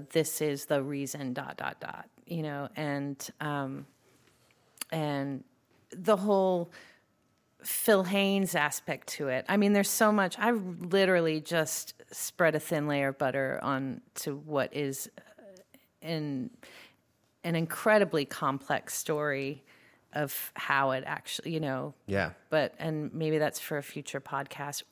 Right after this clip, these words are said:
Speaker 1: or a little book. I mean, we've been talking about some kind of cool picture book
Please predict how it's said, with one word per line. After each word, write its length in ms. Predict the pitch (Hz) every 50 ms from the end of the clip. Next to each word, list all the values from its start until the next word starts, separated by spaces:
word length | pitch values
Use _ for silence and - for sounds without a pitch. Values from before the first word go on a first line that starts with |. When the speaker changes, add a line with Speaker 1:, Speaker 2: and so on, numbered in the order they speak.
| _
Speaker 1:
or 460 | _ - 226 202 190 185 180 175 170 - -
a 60 | -
little 240 | 180 165 151 147 143
book. 440 | 139 - 208 208 190 190 - - - - 165
I 60 | 190
mean, 160 | 190 180 180
we've 160 | 180 180 175
been 200 | 180 175 165 170
talking 440 | 160 - - 156 151 - - 170 160
about 400 | 151 151 147 147 143 - - - - - - - - - - - - - - - - - - - _ _ _
some 180 | - - 208 180
kind 220 | - - 180 156
of 60 | 156
cool 240 | 156 - - 165 156
picture 420 | 156 - - 185 - - - - 170
book 460 | 160 170 170 165 160 147 - -